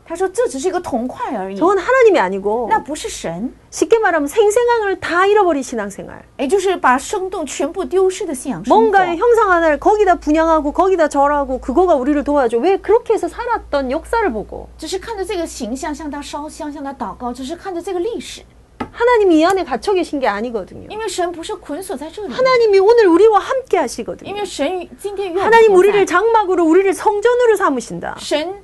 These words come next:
Speaker 1: 把我们成为了圣幕，还有圣殿。
Speaker 2: 그래서 오늘 이 생생하게 하나님과 함께 동행하는 걸, 그걸로 가는 게 신앙생활이에요.
Speaker 1: 所以我们今天拿着生动的神与我同在走下去，这就是信仰生活。
Speaker 2: 근데 세상에 그 노뱀을 아직도 분양하고 있었다.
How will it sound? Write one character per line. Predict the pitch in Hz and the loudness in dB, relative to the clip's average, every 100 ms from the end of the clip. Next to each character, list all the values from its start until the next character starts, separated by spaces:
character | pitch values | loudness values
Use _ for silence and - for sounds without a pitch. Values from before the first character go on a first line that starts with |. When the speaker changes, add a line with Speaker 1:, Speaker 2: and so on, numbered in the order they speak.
| - | -4
Speaker 1:
把 | 285 | -2
我 | 311 | -2
们 | 214 247 | -4 -6
成 | 269 | -6
为 | 240 | -4
了 | 247 262 262 | -2 -4 -6
圣 | - 466 320 | -10 -10 -6
幕， | 254 185 | -6 -6
还 | - 247 | -8 -10
有 | 233 | -10
圣 | - 392 202 | -10 -12 -12
殿。 | 202 | -2
Speaker 2:
그래서 | 320 466 466 | 2 4 4
오늘 | 381 480 453 | 2 4 4
이 | 392 427 | 4 2
생생하게 | 427 403 427 480 466 415 | 4 4 4 2 2 2
하나님과 | 403 466 427 403 | 2 4 4 4
함께 | 381 349 349 | 2 2 -2
동행하는 | 294 302 359 440 466 466 440 | 2 4 6 4 4 4 4
걸, | 415 381 - | 4 2 -2
그걸로 | - 339 480 453 427 | -8 2 6 6 4
가는 | 339 349 | -2 -2
게 | 320 | -2
신앙생활이에요. | - 240 285 262 190 - - | -2 -2 -2 -4 -8 -12 -10
Speaker 1:
所 | - | -4
以 | 359 | -4
我 | |
们 | 339 | -4
今 | 359 359 | -6 -6
天 | 370 320 | -6 -6
拿 | 190 | -8
着 | 262 262 | -4 -6
生 | - 349 349 | -6 -10 -10
动 | 349 285 | -8 -6
的 | 240 | -6
神 | - 277 | -6 -8
与 | 269 | -6
我 | 180 | -8
同 | - 208 214 | -8 -10 -8
在 | 254 302 | -6 -6
走 | 254 - | -8 -10
下 | 277 | -10
去， | 254 240 | -12 -10
这 | 240 403 | -12 -12
就 | 285 | -12
是 | 233 | -12
信 | 330 | -12
仰 | 196 | -12
生 | 180 269 | -10 -8
活。 | 277 | -6
Speaker 2:
근데 | |
세상에 | 269 254 269 254 | -6 -6 -6 -6
그 | 240 | -6
노뱀을 | 254 - 294 247 208 - | -6 -4 -4 -2 -4 -8
아직도 | - 640 - 679 - 587 440 | -6 -4 -2 -6 0 0 2
분양하고 | 381 339 311 262 | 0 2 0 -2
있었다. | 226 - - 175 | -4 -8 -12 -16